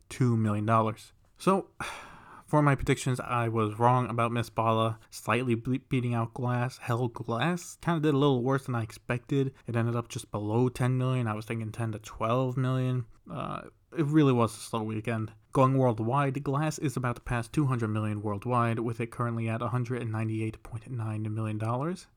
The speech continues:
Talked about it last week, but Escape Room is still doing really good, with it about to ha-, pass a hundred million dollars worldwide, with it currently at ninety-six million dollars. Bumblebee is also still doing pretty solid, with four hundred and fifty-five point two million dollars worldwide.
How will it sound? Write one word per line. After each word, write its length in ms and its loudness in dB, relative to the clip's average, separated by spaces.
Talked 180 2
about 160 4
it 60 2
last 220 2
week, 160 2
but 100 2
Escape 260 0
Room 160 2
is 140 0
still 240 4
doing 220 2
really 220 4
good, 200 2
with 160 2
it 80 0
about 200 0
to 80 0
ha-, 200 -2
pass 280 -2
a 80 -8
hundred 360 0
million 280 0
dollars 340 2
worldwide, 600 2
with 180 -4
it 60 -6
currently 340 -2
at 120 -4
ninety-six 760 -4
million 220 -2
dollars. 460 -2
Bumblebee 380 2
is 160 -6
also 300 -2
still 220 2
doing 180 2
pretty 160 0
solid, 340 -2
with 160 -2
four 460 -4
hundred 260 -2
and 140 -8
fifty-five 640 -4
point 340 -6
two 180 -4
million 260 0
dollars 320 0
worldwide. 540 0